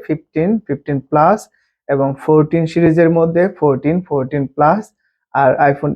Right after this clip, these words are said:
এসি, এই কয়েকটা মডেল কিন্তু তাদের স্টোরে দেখাচ্ছে। এখন আমি তাদের শপে আছি, অনলাইন শপে। তো এখানে আমরা যে তিনটা মডেলের কথা বললাম, থার্টিন, আহ, ফিফটিন এর প্রো এবং প্রো ম্যাক্স, এগুলো কিন্তু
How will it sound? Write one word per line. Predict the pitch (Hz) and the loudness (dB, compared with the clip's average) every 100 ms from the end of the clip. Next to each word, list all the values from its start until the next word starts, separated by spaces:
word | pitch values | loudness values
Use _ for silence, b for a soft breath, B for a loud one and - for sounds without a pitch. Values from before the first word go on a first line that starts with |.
| - | 0
এসি, | 147 147 | 0 0
এই | - 160 170 | 0 0 2
কয়েকটা | 190 185 185 180 | 4 2 2 0
মডেল | 160 156 165 170 | 2 4 4 2
কিন্তু | 180 180 | 0 -2
তাদের | 196 165 143 135 | -2 -4 -4 -6
স্টোরে | - 160 156 151 | -6 0 2 4
দেখাচ্ছে। | 151 156 135 - 131 - _ _ - | 2 2 -2 -2 -10 -10 _ _ -6
এখন | 135 147 151 | -2 0 2
আমি | 156 190 214 151 143 | 2 2 2 -2 -4
তাদের | 135 135 135 131 - | -2 0 -2 -8 -14
শপে | - 151 - 147 143 | -4 -4 0 2 2
আছি, | 135 127 160 208 | 0 -2 -2 -2
অনলাইন | - 127 127 135 | -4 -4 -4 -6
শপে। | 135 127 190 220 B B - | -8 -2 -2 -2 B B 0
তো | |
এখানে | 156 160 190 208 233 247 _ | 2 4 4 4 2 -2 _
আমরা | 139 147 | -6 -2
যে | 147 160 | 2 2
তিনটা | 165 180 180 | 2 0 2
মডেলের | 175 175 175 | 2 4 4
কথা | 170 170 | 2 0
বললাম, | 165 170 170 214 214 | 2 2 2 -2 -4
থার্টিন, | 151 143 143 175 247 - _ _ _ | 0 0 0 0 0 -6 _ _ _
আহ, | - 135 131 131 | -4 -2 -2 -6
ফিফটিন | - 147 147 - 151 151 | -2 -4 -4 -2 2 4
এর | 151 147 143 143 | 4 2 0 -2
প্রো | - 160 160 233 - | 0 4 4 2 -2
এবং | 135 131 131 | -4 -4 -6
প্রো | - 151 | -2 0
ম্যাক্স, | 147 156 - - - - | 2 0 0 -6 -12 -2
এগুলো | 143 156 156 | 0 2 2
কিন্তু | 151 151 196 240 247 | 2 -2 2 0 0